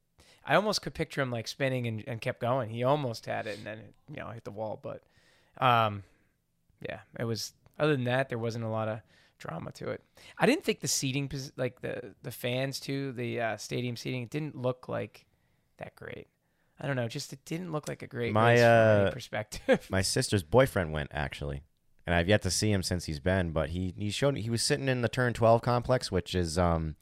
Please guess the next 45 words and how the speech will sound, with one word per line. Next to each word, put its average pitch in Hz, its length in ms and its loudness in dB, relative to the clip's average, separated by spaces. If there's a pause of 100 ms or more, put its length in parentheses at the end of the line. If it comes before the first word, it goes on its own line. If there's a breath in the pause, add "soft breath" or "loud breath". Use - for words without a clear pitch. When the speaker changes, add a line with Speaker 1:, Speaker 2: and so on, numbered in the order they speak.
(500 soft breath)
Speaker 2:
after 92 280 0
the 87 100 -4
first - 460 0
very 92 340 4
long 92 280 0
straightaway. 95 500 4
Speaker 1:
Yep. 120 200 -2 (400 soft breath)
Speaker 2:
It's - 120 -12
kind 92 120 2
of 85 60 2
like 85 120 0
a 82 40 -4
left-hand 85 360 2
hairpin, 87 360 2 (240 soft breath)
very 85 400 6
slow 90 420 4
right-hander. 90 1160 -2 (280)
That's 92 200 2
where 90 100 -4
he 87 40 -2
was 82 100 -2
sitting - 240 -2
in 78 80 -4
the 78 60 -4
very 76 200 -2
slow 82 240 -2
Speaker 1:
Hmm. 80 60 0
Speaker 2:
right-hander. 87 460 0 (840 loud breath)
Um, 73 440 -2 (100)
I've 98 160 4
yet 113 120 2
to - 60 -12
talk 107 220 6
to - 80 -6
him 76 60 -4
since - 180 -8
he 76 80 -4
went 78 160 -4
to - 60 -14
the - 60 0
Speaker 1:
I - 40 0
Speaker 2:
race. 76 100 2
I'm - 60 2
Speaker 1:
haven't - 300 0
actually 165 240 0